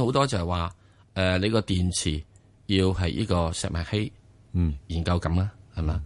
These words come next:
Speaker 2: 嗯。
Speaker 1: 噉你跟住咧要用太陽能，因為個車頂上面可以浪費板㗎嘛。
Speaker 2: 啊。
Speaker 1: 不過問題而家太陽能嘅轉化率
Speaker 2: 係啊。
Speaker 1: 係唔夠啫嘛。
Speaker 2: 啊。
Speaker 1: 而家你，我唔可以講話而家啲太陽能板公司係死㗎喎。
Speaker 2: 嗯。
Speaker 1: 不過現在嗰批一定死喎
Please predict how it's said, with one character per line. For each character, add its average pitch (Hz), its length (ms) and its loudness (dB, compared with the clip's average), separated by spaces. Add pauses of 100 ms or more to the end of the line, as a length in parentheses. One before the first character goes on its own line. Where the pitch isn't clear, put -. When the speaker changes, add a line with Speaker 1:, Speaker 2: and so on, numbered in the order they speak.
(320)
Speaker 2:
嗯。 165 120 6
Speaker 1:
噉 196 60 6
你 160 60 6
跟 170 160 4
住 135 100 2
咧 123 120 4
要 107 120 2
用 92 260 0
太 107 160 0
陽 85 140 0
能， 85 120 -8 (440)
因 170 80 2
為 - 0 -
個 131 80 4
車 151 160 4
頂 123 200 4
上 107 160 2
面 87 100 0
可 113 100 2
以 104 40 2
浪 92 160 4
費 87 120 0
板 85 260 0
㗎 92 80 4
嘛。 82 220 2
Speaker 2:
啊。 76 200 -2 (260)
Speaker 1:
不 240 100 6
過 208 140 6
問 151 60 4
題 127 60 4 (120)
而 131 40 0
家 180 80 2
太 131 220 0
陽 92 120 2
能 80 180 -2
嘅 104 80 0
轉 113 500 4
化 107 240 4
率 101 100 4 (340)
Speaker 2:
係 73 180 -6
啊。 - 60 -14 (100)
Speaker 1:
係 95 120 0
唔 85 140 -2
夠 101 200 2
啫 113 80 0
嘛。 98 140 0 (160)
Speaker 2:
啊。 80 120 -6 (600)
Speaker 1:
而 113 100 4
家 196 160 6
你， 175 80 0
我 139 160 2
唔 131 140 2
可 131 140 4
以 170 60 4
講 147 120 4
話 170 100 4
而 104 120 0
家 139 120 2
啲 170 80 2
太 123 200 0
陽 104 60 0
能 90 180 -2
板 107 180 2
公 151 140 2
司 151 120 0
係 120 140 4
死 92 140 -2
㗎 104 160 0
喎。 98 300 2 (120)
Speaker 2:
嗯。 98 240 4 (220)
Speaker 1:
不 - 100 4
過 208 80 2
現 160 180 4
在 143 120 6
嗰 170 260 4
批 170 60 2
一 196 220 2
定 123 100 2
死 - 140 2
喎 123 400 4